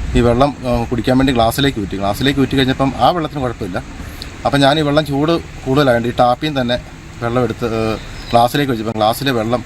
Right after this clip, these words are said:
പതഞ്ഞ് കയറി വരുന്നു. ഒരു നീല കളർ പോലെ ഉണ്ട്. ഞാൻ തോർത്ത് ഇത് ദിവസം ഗ്ലാസ്സിനകത്ത് എന്തെങ്കിലും ആയിരിക്കും എന്ന് ഞാൻ ഈ ഗ്ലാസ് വെള്ളം ഈ <clears throat> വാഷ് ബേസിനകത്തിട്ട് മറിച്ച് കളയും. വീണ്ടും ഞാൻ അടുത്ത ഗ്ലാസ് എടുത്ത്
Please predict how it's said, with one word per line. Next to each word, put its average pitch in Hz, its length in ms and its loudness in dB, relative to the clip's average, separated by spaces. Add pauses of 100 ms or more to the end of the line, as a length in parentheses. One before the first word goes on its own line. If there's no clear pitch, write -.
(160)
പതഞ്ഞ് 120 300 2
കയറി 104 140 -2
വരുന്നു. 101 260 -4 (580)
ഒരു 135 80 6
നീല 135 320 4
കളർ 123 240 0
പോലെ 101 200 -4
ഉണ്ട്. 82 340 -8
ഞാൻ 123 200 4
തോർത്ത് 151 340 0
ഇത് 147 180 2
ദിവസം 135 280 0
ഗ്ലാസ്സിനകത്ത് 131 480 2
എന്തെങ്കിലും 127 320 -2
ആയിരിക്കും 117 200 -2
എന്ന് 117 100 -2
ഞാൻ 113 140 2
ഈ 113 40 0
ഗ്ലാസ് 110 300 0 (600)
വെള്ളം 131 320 4
ഈ 135 80 2 (460)
<clears throat> 117 420 -2
വാഷ് 127 220 2
ബേസിനകത്തിട്ട് 135 360 0
മറിച്ച് 117 220 0
കളയും. 117 240 -2 (520)
വീണ്ടും 143 260 4
ഞാൻ 139 160 4
അടുത്ത 120 340 0
ഗ്ലാസ് 131 280 2
എടുത്ത് 127 220 -8